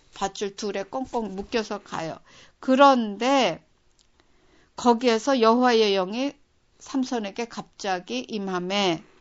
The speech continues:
그의 팔 위의 밧줄이 불탄 삼같이 그의 결박된 손에서 떨어지니라. 그냥 그 새 밧줄이 하나님께서 힘을 주니까, 그의 영이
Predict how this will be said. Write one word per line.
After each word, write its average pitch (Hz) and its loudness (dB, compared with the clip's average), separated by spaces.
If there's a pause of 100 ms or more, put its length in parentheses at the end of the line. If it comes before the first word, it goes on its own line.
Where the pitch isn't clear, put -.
(760)
그의 254 4
팔 320 -2
위의 254 2
밧줄이 220 -6 (320)
불탄 254 -2
삼같이 254 -4
그의 214 0
결박된 196 -4
손에서 190 -12
떨어지니라. - -8 (1700)
그냥 262 4 (240)
그 277 2
새 - 0
밧줄이 208 -2 (640)
하나님께서 269 2 (160)
힘을 349 0
주니까, 254 4 (200)
그의 247 4
영이 233 4